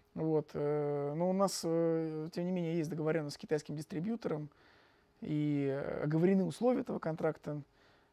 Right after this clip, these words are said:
Э, не слишком, э, шоколадные, ну, такие нормальные. На самом деле, по сравнению с, э, в принципе, с продажами по всему остальному миру, это очень существенный, существенный контракт. И вот китайский рынок как раз —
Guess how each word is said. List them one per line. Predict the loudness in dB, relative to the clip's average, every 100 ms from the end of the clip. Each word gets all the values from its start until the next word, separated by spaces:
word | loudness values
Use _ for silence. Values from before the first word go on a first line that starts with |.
| _
Э, | -6 -4 -4 -4 -6 -4
не | -2 -2
слишком, | -4 -4 -6 -8 -8 -10 -8 -8 -10
э, | -12
шоколадные, | -4 0 0 -2 -4 -6
ну, | -6
такие | -8 -2 -2
нормальные. | 2 2 2 0 -2
На | 2
самом | 4 4
деле, | 4 2
по | 2
сравнению | 2 2 0 -2
с, | -4 -6 -2
э, | 0 2 2 2 0 -2
в | -4
принципе, | -2 -2 -2 -6
с |
продажами | 2 4 4 2 -2
по | -6
всему | -6 -4 -4
остальному | -4 -4 -2
миру, | 0 2 2
это | 2
очень | -4 -4 -6
существенный, | -12 -8 -10 -10 -12 -12 -14 _ -20 _ _
существенный | -10 -4 -4 -4 -10
контракт. | -8 -8 -10 -12 -18 _ _ _ _ _ _ _ -4
И | 0
вот | 0
китайский | 2 2 2 2
рынок | 2 2 0
как | -2 0
раз — | -4 -6